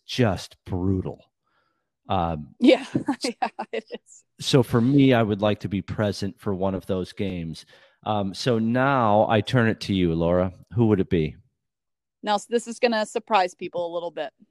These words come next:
Speaker 2: I would wanna go to a home game at the Seattle Seahawks.
Speaker 1: Hmm.
Speaker 2: Um, and I'd want them to be playing the Dallas Cowboys, of course, just 'cause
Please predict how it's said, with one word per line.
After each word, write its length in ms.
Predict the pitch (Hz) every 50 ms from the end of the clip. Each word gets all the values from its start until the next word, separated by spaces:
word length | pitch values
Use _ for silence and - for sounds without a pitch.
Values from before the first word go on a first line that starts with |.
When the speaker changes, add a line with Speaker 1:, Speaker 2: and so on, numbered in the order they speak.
| _ _ _ _ _ -
Speaker 2:
I 240 | 190 185 190 196 202
would 160 | 214 220 208
wanna 240 | 202 202 196 202 190
go 120 | 190 180
to 160 | - - 190
a 40 | 175 165
home 360 | - - 208 196 190 190 190
game 320 | 175 160 151 156 156 151 - -
at 220 | 165 160 151 - _
the 100 | 170 170
Seattle 640 | - - - - 175 156 151 170 185 196 196 208 202
Seahawks. 960 | - - - 226 208 185 _ - 120 98 95 92 92 87 82 80 78 73 69
Speaker 1:
Hmm. 240 | 67 65 65 64 60 60 - - _ _ _ _ _ _ _ _ _ _ -
Speaker 2:
Um, 380 | 185 185 175 170 160 151 147 - -
and 100 | 175 165
I'd 160 | 165 175 175
want 180 | 180 175 160 -
them 140 | 180 170 165
to 60 | 160
be 100 | 156 151
playing 240 | - - 170 160 151
the 60 | 151
Dallas 320 | 147 151 135 135 131 - -
Cowboys, 400 | - 135 120 120 113 110 107 -
of 80 | _ -
course, 580 | - - 107 117 113 - - - - - - -
just 220 | - 107 - -
'cause 460 | - 87 82 - - - - - -